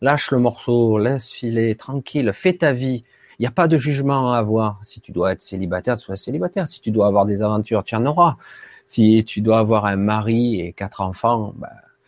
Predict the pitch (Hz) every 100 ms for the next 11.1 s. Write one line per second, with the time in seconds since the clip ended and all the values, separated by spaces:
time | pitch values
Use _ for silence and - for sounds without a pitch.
0 | - _ _ _ _ _ _ _ - 135
1 | 131 147 - _ - 208 - 160 - 151
2 | 127 123 117 - - _ - 95 92 113
3 | 156 151 107 - 98 - 147 139 - 117
4 | 117 151 - 117 107 - 151 143 147 175
5 | 202 175 - 117 _ - 98 104 175 175
6 | 147 123 117 113 104 113 107 107 107 104
7 | 104 107 104 104 107 - 110 123 135 135
8 | 143 143 139 147 139 156 127 135 - 127
9 | 131 139 143 139 127 180 202 - - -
10 | - 117 117 160 226 - 113 117 113 110
11 | 123